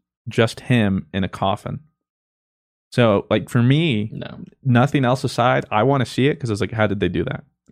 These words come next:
Speaker 1: Like, I wanna know how they made a movie out of just a
Speaker 2: That.
Speaker 1: guy in a coffin.
Speaker 2: Yeah.
Speaker 1: 'Cause that's literally, like, the whole movie.
Speaker 2: I wouldn't be able to watch that. I get claustrophobia.
Speaker 1: Um, like, The Cube. Um,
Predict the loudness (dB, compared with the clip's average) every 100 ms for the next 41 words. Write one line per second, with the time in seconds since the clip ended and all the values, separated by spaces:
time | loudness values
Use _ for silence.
0 | _ -2 2 4 4 4 2 2 2 2
1 | 2 2 0 0 0 -2 -2 -2 -2 -6
2 | -20 _ _ -6 -2 0 2 0 0 -4
3 | -4 -4 -6 -12 -6 -6 -2 0 0 2
4 | 2 4 2 0 0 0 0 -2 -10 -8
5 | -6 -4 -6 -8 -10 -10 -12 -12 -12 -14
6 | -14 -10 -8 -8 -12 -20 -20 _ -12 -12
7 | -10 -14 -14 -12 -14 -14 _ _ -2 0
8 | 0 -2 -6 _ _ _ _ _ _ _
9 | -2 -2 0 -6 -2 2 2 2 -2 -12
10 | _ _ _ _ _ -4 -2 0 0 -2